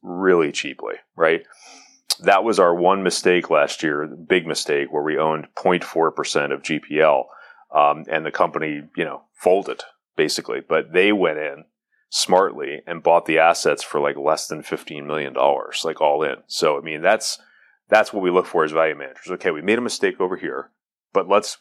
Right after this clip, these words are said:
correct that <laughs> mistake by buying a, a better operator with better management, right, with the same asset that we liked. Um, so that's a silver name that we've started to buy here at thirty cents U S. Um, my biggest position that I talked about on the last show,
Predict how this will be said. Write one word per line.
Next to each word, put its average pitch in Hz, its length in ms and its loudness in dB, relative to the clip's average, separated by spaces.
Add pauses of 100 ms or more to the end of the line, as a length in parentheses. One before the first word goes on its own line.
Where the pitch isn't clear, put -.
(200)
correct - 320 2
that 90 140 0
<laughs> 82 80 -10
mistake 87 360 -2
by 82 140 2
buying 92 380 2
a, 85 100 -4 (140)
a 87 60 -4
better 92 380 2
operator 85 540 2
with 78 220 -6
better 90 240 2
management, 85 640 -2
right, 87 300 0
with 87 120 -4
the 87 80 0
same 85 340 0
asset 90 360 2
that 80 100 -4
we 90 80 2
liked. - 400 -4 (520)
Um, 78 520 0
so 82 220 0
that's 90 200 4
a 95 60 -2
silver 85 340 0
name 78 220 -4
that - 120 -12
we've 78 120 -12
started 76 320 -2
to 76 60 -8
buy 73 260 0
here 78 160 -4
at 76 80 -6
thirty 80 260 -4
cents 73 400 -8
U 69 160 -4
S. - 320 -8 (580)
Um, 85 680 0 (920)
my 87 120 0
biggest 104 340 0
position 92 400 0
that 87 100 2
I 82 60 4
talked 85 340 -2
about 85 220 2
on 76 120 -2
the 73 60 -10
last 80 280 2
show, 71 440 -2